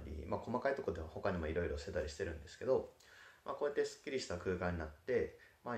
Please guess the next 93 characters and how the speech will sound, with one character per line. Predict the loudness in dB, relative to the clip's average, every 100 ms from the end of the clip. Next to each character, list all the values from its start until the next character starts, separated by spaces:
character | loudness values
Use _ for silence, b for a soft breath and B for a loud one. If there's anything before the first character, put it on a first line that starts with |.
| -2
僕 | -2 -2
自 | -2 -4
身 | -4
に | -2
何 | 0 0
が | -2 -4 B -4
変 | 0
わ | 0
っ |
た | 0
か | 0
と | 2
い | 2
う | 2
と、 | 2 4 2 0 b b b -6
ま | -2
あ、 | -2 -2 -8
意 | 2
外 | 4 4
と | 4
ね、 | 4 4 2 -2 -4
あ | 2
ん |
ま | 2
り | 2
何 | 2
も | 0 2
変 | 8
わ | 8
っ | 8
て |
な | -2
い | -2
か | -2
な | -2
っ |
て | -2
い | -6
う |
感 | -2 0
じ | 2
な | 2
ん |
で | 0
す | -4
け | -2
ど、 | -2 -2 B B B B B
物 | -2 0
を | 0
捨 | 2
て | 2
て | 2
ま | 2
だ | 2 2
一 | -2
週 | -8 -8 -2 -2
間 | 0 -4 -4 -18 -20 _
じ | -4
ゃ |
な | -2
い |
や、 | -2 -8 -18 _ _ _ -20 -20 -20 -18 -10
二 | -4
日、 |
三 |
日 | 2 6
ぐ |
ら | 6
い |
し | 4
か | 0 -2 -8
経 | -4
っ |
て | 0
な | 0
い |
ん | 0
で、 | 0
ま | 2
だ | 2
何 | 2
も | 0 0
変 | -2
わ | 0
っ |
て |
な | -2
い | -2
ん |
で | -2
す | -4
け |
ど、 | -2 -2